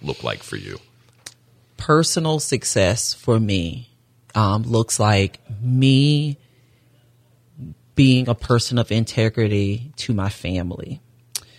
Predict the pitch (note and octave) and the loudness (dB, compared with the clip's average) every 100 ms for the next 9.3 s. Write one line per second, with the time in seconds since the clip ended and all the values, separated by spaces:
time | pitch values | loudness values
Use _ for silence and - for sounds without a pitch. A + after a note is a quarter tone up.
0 | _ - C3 - C3+ C#3 C3+ D3+ D3 C3 | _ 0 2 4 2 4 4 2 2 2
1 | - - A#2+ A2+ A2+ G2 - - G#2 G#2+ | 2 2 4 4 2 -2 -4 -4 0 0
2 | - G2+ G#2 G#2 G2+ G2 - _ - A#2+ | -2 -4 -4 -4 -4 -4 -8 _ -4 0
3 | A2 - A#2 - - A#2 G#2+ G#2+ - G2+ | 0 0 -2 -2 -4 -2 -2 -4 -2 -2
4 | G2+ G2 G2+ F#2 G2+ E2+ D#2 G1+ A#2+ - | -2 -2 -4 -4 -4 -4 -6 -10 -12 -14
5 | _ A#2 B2+ C3+ - A#2 G2+ A2 A2+ _ | _ 0 2 2 0 0 0 0 -4 _
6 | C3 B2+ - C3+ B2+ B2 B2 - - _ | 0 2 2 0 2 2 -2 -10 -20 _
7 | - G2+ G2+ - B2 B2 B2 A#2 A2+ A2 | 0 2 2 2 2 2 0 0 0 -2
8 | A#2+ - G#2+ G#2 A2+ A2 A2 - A2+ A2 | -4 -2 0 2 2 4 4 2 2 2
9 | G#2+ G#2+ A2 | 2 2 0